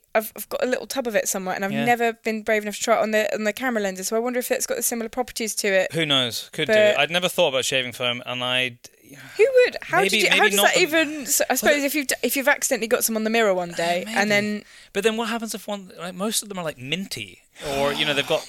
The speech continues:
Speaker 2: other stuff in
Speaker 1: You
Speaker 2: them.
Speaker 1: know, it's
Speaker 2: And all of a
Speaker 1: corrosive
Speaker 2: sudden you,
Speaker 1: properties
Speaker 2: yeah,
Speaker 1: on
Speaker 2: exactly.
Speaker 1: your,
Speaker 2: All of
Speaker 1: on
Speaker 2: a sudden you take off all that, that beautiful, um, coating that they put on the end. So I don't know if I've got the balls for it, but anyway.
Speaker 1: Try
Speaker 2: So anybody else who's listening is welcome to try and, uh, write
Speaker 1: Yeah.
Speaker 2: in and tell
Speaker 1: Just
Speaker 2: me if
Speaker 1: let
Speaker 2: it works
Speaker 1: us
Speaker 2: or
Speaker 1: know,
Speaker 2: not.
Speaker 1: yeah.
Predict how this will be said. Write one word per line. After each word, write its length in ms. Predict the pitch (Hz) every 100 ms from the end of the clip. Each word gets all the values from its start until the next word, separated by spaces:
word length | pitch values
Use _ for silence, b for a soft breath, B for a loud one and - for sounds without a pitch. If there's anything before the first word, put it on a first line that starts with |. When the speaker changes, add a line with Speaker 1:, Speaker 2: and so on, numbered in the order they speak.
| -
Speaker 2:
other 220 | 147 151
stuff 400 | - - 135 - -
in 120 | 127
Speaker 1:
You 60 |
Speaker 2:
them. 100 | 151
Speaker 1:
know, 100 | 233 226
it's 80 |
Speaker 2:
And 0 | 220
all 80 |
of 80 | 220
a 20 | - 226 220 -
Speaker 1:
corrosive 120 | - 226
Speaker 2:
sudden 60 | 143 262
you, 60 |
Speaker 1:
properties 460 | 127 - 220 185 120
Speaker 2:
yeah, 60 | 208
Speaker 1:
on 60 |
Speaker 2:
exactly. 100 | -
Speaker 1:
your, 100 | 190 123
Speaker 2:
All 60 | 131
of 40 |
Speaker 1:
on 60 | 208
Speaker 2:
a 20 |
sudden 200 | 180 131
you 80 | 117
take 260 | - 120
off 180 | 139 -
all 120 | 131
that, 220 | 117 117 - - - - -
that 260 | 131 123
beautiful, 720 | 123 143 143 143 - 127 120
um, 320 | 113 113 113 117
coating 520 | - 147 135 135 120
that 100 | 110
they 80 | 117
put 140 | - 131
on 140 | 123
the 60 | 123
end. 200 | 120 117
So 120 | 131 127 123
I 200 | 123 123
don't 160 | 143
know 140 | 131 127
if 100 | -
I've 160 | 117 -
got 120 | 110
the 40 |
balls 280 | 101 107 107
for 120 | - -
it, 100 | - -
but 180 | 64 - b b -
anyway. 260 | 127 107 - _ _
Speaker 1:
Try 220 | - 262 -
Speaker 2:
So 80 |
anybody 600 | 240 220 226 220 196 165
else 180 | 147 156
who's 100 | 131
listening 300 | 120 117 123
is 60 | 120
welcome 280 | 123 123 113
to 40 | 113
try 260 | 131 135
and, 200 | 135 120
uh, 120 | 120
write 240 | 127 131 135
Speaker 1:
Yeah. 60 |
Speaker 2:
in 60 | 139
and 100 | 131
tell 140 | - 139
Speaker 1:
Just 140 | 135
Speaker 2:
me 40 | 302
if 180 | - 277
Speaker 1:
let 20 |
Speaker 2:
it 0 |
works 0 |
Speaker 1:
us 0 |
Speaker 2:
or 80 | 277
Speaker 1:
know, 400 | 233 - 269
Speaker 2:
not. 100 |
Speaker 1:
yeah. 0 | 254